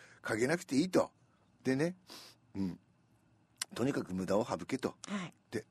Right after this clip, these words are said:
Speaker 1: ここいいですよ。「お通夜の人にはご馳走しなさい」って書いている。
Speaker 2: うん。あ、そうですか。
Speaker 1: そして、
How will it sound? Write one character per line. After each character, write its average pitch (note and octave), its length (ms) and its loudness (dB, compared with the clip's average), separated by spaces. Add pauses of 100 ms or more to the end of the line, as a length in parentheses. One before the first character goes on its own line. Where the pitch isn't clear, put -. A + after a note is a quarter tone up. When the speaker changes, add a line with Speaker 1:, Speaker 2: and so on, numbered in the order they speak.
(160)
Speaker 1:
こ - 120 -18
こ B2+ 120 0
い B2+ 40 0
い - 20 -2
で F#2+ 60 -8
す - 160 -6
よ。 - 120 -12 (420)
「お A#2 120 2
通 - 280 0
夜 D3 140 4
の D3 140 0
人 - 260 -2
に A#2 140 2
は A#2 200 2 (200)
ご - 120 -2
馳 G4 240 2
走 G2+ 200 0
し - 120 -6
な F#2 100 -4
さ - 120 -6
い」 A2 60 -10
っ - 0 - (300)
て - 140 -18
書 - 120 -6
い - 60 -10
て - 100 -20
い - 40 -18
る。 - 80 -20
Speaker 2:
う C3 40 -4
ん。 - 40 -4
あ、 D#3 40 -6
そ D3+ 300 -6
う D3 60 -6
で D#3+ 160 -4
す - 120 -10
か。 - 180 -8 (140)
Speaker 1:
そ E3 120 0
し F3 120 0
て、 F#3 200 8